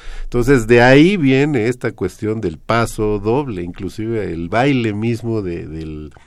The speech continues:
del género, del estilo musical, pues tiene que ver con una cadencia muy curiosa, dancística, ¿no?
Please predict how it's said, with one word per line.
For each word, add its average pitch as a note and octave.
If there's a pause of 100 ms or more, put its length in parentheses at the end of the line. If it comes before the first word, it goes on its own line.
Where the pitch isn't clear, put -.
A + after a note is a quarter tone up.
(220)
del D2+
género, G#2+
del D#2+
estilo G#2+
musical, G#2
pues -
tiene G2
que F#2
ver G#2 (280)
con G2
una G#2+
cadencia F#2+
muy F#2 (180)
curiosa, F#2
dancística, F#2+
¿no? F#2